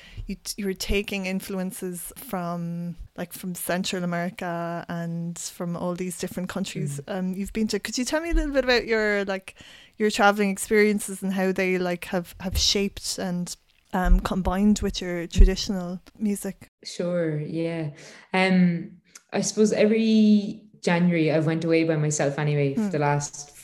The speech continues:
Speaker 2: like, five or six years. Um, so to Guatemala and Morocco and Cuba and, uh, Mexico.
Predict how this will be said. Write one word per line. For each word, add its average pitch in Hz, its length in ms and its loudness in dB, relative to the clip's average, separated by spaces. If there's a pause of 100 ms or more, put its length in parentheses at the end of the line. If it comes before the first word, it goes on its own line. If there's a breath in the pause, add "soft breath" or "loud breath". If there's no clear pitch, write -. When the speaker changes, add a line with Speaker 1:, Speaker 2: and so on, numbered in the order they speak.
Speaker 2:
like, 135 160 -6
five 160 260 0
or 160 60 0
six 151 240 -8
years. 147 480 -2 (360 loud breath)
Um, 143 280 0
so 147 200 -2
to 147 600 2 (920)
Guatemala 165 680 2
and 147 200 0
Morocco 156 480 2
and 143 200 -2
Cuba 175 440 -2
and, 143 580 -2 (580 loud breath)
uh, 147 440 0
Mexico. 156 960 0